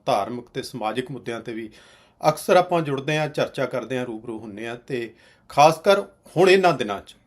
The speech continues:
ਪੰਜਾਬ 'ਚ ਹੜ੍ਹਾਂ ਨੇ ਜਿਹੜੀ ਤਬਾਹੀ ਮਚਾਈ ਹੈ, ਕਿਸ ਤਰ੍ਹਾਂ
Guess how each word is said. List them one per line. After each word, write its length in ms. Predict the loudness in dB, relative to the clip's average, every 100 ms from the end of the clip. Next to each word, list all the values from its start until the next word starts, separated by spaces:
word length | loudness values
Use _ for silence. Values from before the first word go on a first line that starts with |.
| _ _ _ _
ਪੰਜਾਬ 480 | -6 2 6 8 6
'ਚ 100 | 2
ਹੜ੍ਹਾਂ 400 | -6 -4 -2 -2
ਨੇ 100 | -2
ਜਿਹੜੀ 180 | -6 -8
ਤਬਾਹੀ 420 | -8 -4 -4 -4
ਮਚਾਈ 460 | -12 -10 -10 -10 -10
ਹੈ, 160 | -12 _ _ _ _ _
ਕਿਸ 160 | -2 0
ਤਰ੍ਹਾਂ 360 | 2 2 2